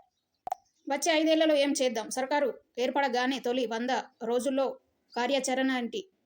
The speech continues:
మోదీ అధ్యక్షతన కేంద్ర మంత్రి మండలి మేధో మథనం. వికసిత భారత్ రెండు వేల నలభై ఏడుపై చర్చ. డీప్ ఫేక్లతో జాగ్రత్త. మంత్రులు ఎన్నికల వేళ నినాదాలకు దూరంగా ఉండండి.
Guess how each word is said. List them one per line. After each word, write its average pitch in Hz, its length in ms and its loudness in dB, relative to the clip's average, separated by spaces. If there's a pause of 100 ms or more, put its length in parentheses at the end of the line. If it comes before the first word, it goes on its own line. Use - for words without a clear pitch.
(120)
మోదీ 262 260 -2
అధ్యక్షతన 262 520 -2
కేంద్ర 240 320 -2
మంత్రి 233 300 -4
మండలి 233 500 -4 (300)
మేధో 240 220 -2
మథనం. 226 420 -4 (520)
వికసిత 349 340 0
భారత్ 262 380 0
రెండు 247 220 0
వేల 277 260 2
నలభై 254 280 0
ఏడుపై 262 340 0
చర్చ. 220 380 -6 (220)
డీప్ 262 320 -4
ఫేక్లతో 262 480 -2
జాగ్రత్త. 226 480 -4 (420)
మంత్రులు 302 400 0
ఎన్నికల 269 400 0
వేళ 247 260 0
నినాదాలకు 247 520 -4
దూరంగా 240 400 -2
ఉండండి. 220 400 -6